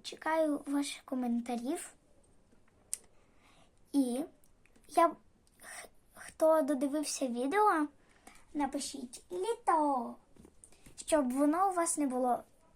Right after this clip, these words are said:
ск-, щ-, щоб воно у вас не було скучне та нудне.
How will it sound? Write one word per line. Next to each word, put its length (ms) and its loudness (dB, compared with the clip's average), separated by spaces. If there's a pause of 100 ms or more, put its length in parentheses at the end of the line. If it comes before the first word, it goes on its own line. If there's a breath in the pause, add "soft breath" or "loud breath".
(920)
ск-, 160 -6 (480)
щ-, 280 -12
щоб 340 -8
воно 360 0 (420 loud breath)
у 60 -8
вас 240 2
не 140 2
було 380 -2 (100)
скучне 680 -2 (180)
та 320 4 (1200 loud breath)
нудне. 600 2